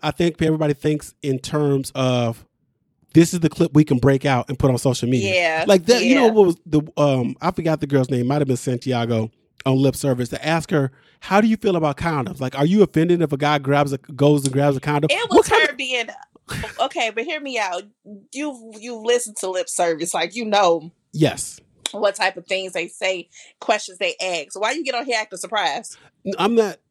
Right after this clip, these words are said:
Speaker 1: I'm not saying
Speaker 2: Not you,
Speaker 1: Suki
Speaker 2: her.
Speaker 1: Yeah, I'm not saying Suki should have been surprised, but that's a dumb question.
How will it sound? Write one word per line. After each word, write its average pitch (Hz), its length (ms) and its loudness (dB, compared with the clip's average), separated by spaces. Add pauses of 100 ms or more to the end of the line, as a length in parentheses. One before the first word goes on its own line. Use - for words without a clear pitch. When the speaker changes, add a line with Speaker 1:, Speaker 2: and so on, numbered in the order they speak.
(260)
Speaker 1:
I'm 208 180 0
not 196 140 2
saying 190 160 4
Speaker 2:
Not 294 200 2
you, 214 120 8
Speaker 1:
Suki 233 180 2
Speaker 2:
her. 160 300 -8
Speaker 1:
Yeah, 175 260 6
I'm 208 100 2
not 226 140 4
saying 196 140 6
Suki 185 320 2
should - 100 4
have 156 60 2
been 156 100 4
surprised, 151 360 2
but 143 100 2
that's 156 180 2
a 147 40 -4
dumb 139 200 2
question. 160 460 -2